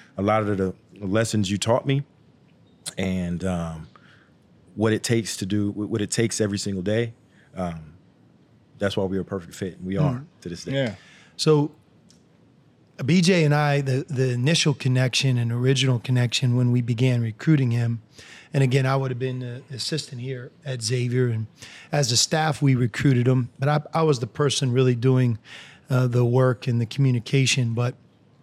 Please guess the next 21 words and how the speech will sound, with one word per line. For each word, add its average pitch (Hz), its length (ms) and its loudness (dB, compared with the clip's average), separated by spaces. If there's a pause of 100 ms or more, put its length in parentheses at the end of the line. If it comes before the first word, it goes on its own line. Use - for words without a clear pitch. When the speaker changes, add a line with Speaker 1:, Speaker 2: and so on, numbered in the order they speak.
(880)
Speaker 2:
B 151 160 4
J's 147 360 2
dad, 135 480 2 (240)
who 135 120 4
has 120 120 2
since - 380 2 (420)
passed 135 480 -2
and 123 140 0
left, 135 300 0
and 123 220 0
left 127 260 0
us, 123 380 0 (1000)
he 175 200 2
was 156 300 4
a, 131 340 2
a 127 140 -2
high 160 320 0
school 165 340 2
player 131 580 0 (260)
at 139 200 2
a, 127 160 -2